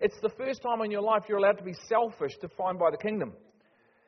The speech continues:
No, there's enough for everybody and beyond.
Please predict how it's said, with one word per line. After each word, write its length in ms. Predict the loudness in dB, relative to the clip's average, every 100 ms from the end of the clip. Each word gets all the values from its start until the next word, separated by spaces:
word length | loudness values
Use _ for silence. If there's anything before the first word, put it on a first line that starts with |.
| _ _ _ _ _ _
No, 380 | 2 6 6 6
there's 180 | 0 4
enough 400 | 4 6 4 6
for 100 | -4 -2
everybody 600 | -4 -2 4 4 4 2
and 220 | 0 2
beyond. 640 | 4 6 8 6 0 -8